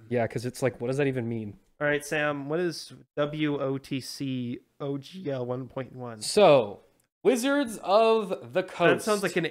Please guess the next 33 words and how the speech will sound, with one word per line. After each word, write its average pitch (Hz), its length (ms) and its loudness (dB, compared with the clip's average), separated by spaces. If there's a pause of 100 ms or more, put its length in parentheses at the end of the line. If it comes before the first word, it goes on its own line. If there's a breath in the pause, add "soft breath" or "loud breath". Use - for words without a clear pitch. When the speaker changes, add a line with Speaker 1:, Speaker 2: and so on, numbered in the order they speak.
(100)
Speaker 2:
anime. 135 800 0
Speaker 1:
is 160 300 6
owned 196 400 4
by 190 240 8 (180)
a 165 400 6 (300)
little 202 440 8
lesser 190 380 4
known 147 220 2
company. 127 340 -2
You 143 100 0
might, 143 220 0
you 151 80 -4
might 160 120 2
recognize 135 420 0
them, 123 80 -4
called 131 180 -2
Hasbro. 156 840 6
Speaker 2:
Oh, 185 60 -10
I 185 60 -6
love 196 400 -2
Hasbro. 170 680 4
Speaker 1:
Hasbro, 180 680 6
yeah, 147 200 8
so 180 240 4
Speaker 2:
Aren't 156 160 8
they 214 100 10
owned 190 240 4
by 156 120 4
C - 280 -4
B 156 160 2
S, 175 300 2
which 147 160 -6
is - 320 -6